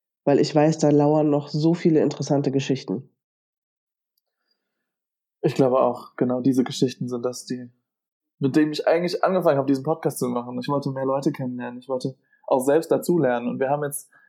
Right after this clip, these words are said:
Speaker 2: zwar durch die erste Staffel hinweg relativ viel voneinander gelernt,
Speaker 1: Mhm.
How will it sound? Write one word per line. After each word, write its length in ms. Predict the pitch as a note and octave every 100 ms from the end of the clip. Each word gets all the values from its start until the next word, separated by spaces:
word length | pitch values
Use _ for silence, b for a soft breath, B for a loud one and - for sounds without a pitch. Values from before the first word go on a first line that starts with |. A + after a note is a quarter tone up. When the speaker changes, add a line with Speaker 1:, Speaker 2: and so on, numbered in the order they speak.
| _
Speaker 2:
zwar 440 | D#3 C#3+ C3+ - _ _ _ _ _ -
durch 180 | F3 F3
die 360 | D#3 C#3+ - _ -
erste 280 | D3 D3
Staffel 380 | C#3+ C#3+ C#3 C#3+
hinweg 440 | C3 B2+ C3 - -
relativ 460 | C#3 C3+ C3+ B2+ - - _ _ _ _
viel 320 | - F#3 D#3
voneinander 640 | - C#3 C#3+ B2 A#2+ A#2+ B2
gelernt, 460 | A#2+ A#2+ C3 D#3+ D3
Speaker 1:
Mhm. 160 | D3+